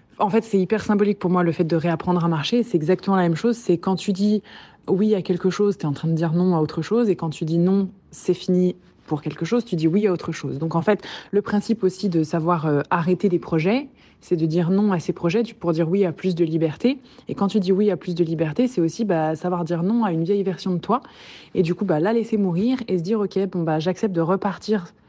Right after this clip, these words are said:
pas de zéro forcément, mais j'accepte de repartir sur un nouveau terrain inconnu, de renaître dans une nouvelle peau, comme un nouveau-né qui vient au monde,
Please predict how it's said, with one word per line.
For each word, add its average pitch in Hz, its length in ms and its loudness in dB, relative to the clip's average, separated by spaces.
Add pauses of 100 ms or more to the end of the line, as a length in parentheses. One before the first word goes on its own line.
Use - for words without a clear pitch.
(100)
pas 302 120 2
de 233 120 4
zéro 208 280 4
forcément, 208 480 0 (420)
mais 185 80 4
j'accepte 202 340 2
de 185 80 4
repartir 202 640 0 (440)
sur - 240 -4
un 190 80 2
nouveau 220 220 2
terrain 208 240 0
inconnu, 196 420 0
de 202 80 0
renaître 185 340 0
dans 165 120 -2
une 165 120 0
nouvelle 202 280 0
peau, 233 180 -2
comme 247 180 -2
un 254 60 2
nouveau-né 220 380 2
qui - 160 -12
vient 180 120 0
au 165 60 0
monde, 220 320 0